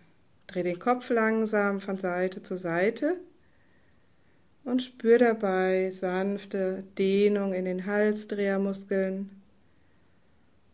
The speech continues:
Dann komm wieder zurück zur Mitte und spann jetzt das Gesicht an. Alle Muskeln ganz feste Richtung Nase zusammenziehen. Und wieder locker lassen.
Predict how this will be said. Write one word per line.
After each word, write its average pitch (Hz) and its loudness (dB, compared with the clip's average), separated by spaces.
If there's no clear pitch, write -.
Dann 240 -6
komm 233 -2
wieder 180 2
zurück 208 -4
zur 202 -2
Mitte 196 0
und 190 -2
spann 190 0
jetzt 190 0
das 180 -4
Gesicht 190 -2
an. 247 0
Alle 247 6
Muskeln 220 2
ganz 240 0
feste 226 -2
Richtung 202 -2
Nase 220 -2
zusammenziehen. 233 -2
Und 285 -2
wieder 240 2
locker 185 0
lassen. 175 -4